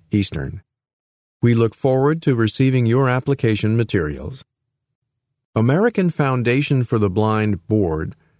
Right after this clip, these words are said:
names Kirk Adams as its next president and C E O.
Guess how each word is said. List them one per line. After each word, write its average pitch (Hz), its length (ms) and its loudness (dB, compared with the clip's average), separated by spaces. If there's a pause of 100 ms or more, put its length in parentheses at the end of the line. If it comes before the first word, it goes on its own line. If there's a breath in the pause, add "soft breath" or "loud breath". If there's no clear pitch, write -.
(300)
names 120 360 0
Kirk 170 400 -4 (100)
Adams 107 520 -2 (140)
as 110 200 0
its 110 200 -2
next 117 400 -2
president 113 520 -2 (100)
and 113 180 0
C 98 420 0
E 92 60 0
O. 87 260 -4